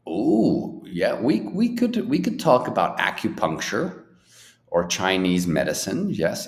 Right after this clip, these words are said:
Eastern medicine. That could be an interesting topic, Mireya. Um, that could be an interesting topic. Yeah, we can, we can, uh, definitely do that.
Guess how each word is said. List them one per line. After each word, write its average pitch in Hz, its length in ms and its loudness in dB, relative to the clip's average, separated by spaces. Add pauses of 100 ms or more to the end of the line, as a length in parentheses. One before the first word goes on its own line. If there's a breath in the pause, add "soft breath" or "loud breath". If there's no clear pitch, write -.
(120)
Eastern 104 520 0
medicine. 87 420 -2
That - 200 0
could - 140 -6
be 92 160 2
an 80 120 0
interesting 90 540 -6
topic, - 480 -4 (520 soft breath)
Mireya. 82 680 2 (400)
Um, 107 920 6 (160)
that 127 420 0
could 151 240 -2
be 104 240 0
an 87 180 -2
interesting 101 640 -6
topic. 160 560 -8
Yeah, 117 200 0
we 120 240 -2
can, 139 280 -8 (420 loud breath)
we 127 240 -6
can, 123 360 -2
uh, 90 500 0
definitely 85 640 -2
do 85 280 -8
that. - 460 -6